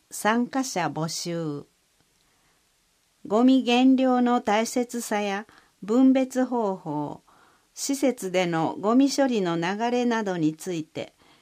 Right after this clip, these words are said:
親子で体感、体験しながら楽しく学びます。八月二日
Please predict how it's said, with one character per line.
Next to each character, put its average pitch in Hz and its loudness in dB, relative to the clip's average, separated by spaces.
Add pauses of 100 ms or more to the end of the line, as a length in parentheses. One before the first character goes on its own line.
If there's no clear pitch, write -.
(300)
親 240 4
子 156 -4
で 151 -4 (220)
体 214 -2
感、 196 -2 (140)
体 240 -4
験 247 2
し 233 -6
な 220 -2
が 180 -6
ら 156 -6 (480)
楽 254 4
し - -6
く 190 -6
学 180 0
び 180 -6
ま 170 -4
す。 - -16 (1500)
八 220 -6
月 247 0
二 247 -6
日 226 -4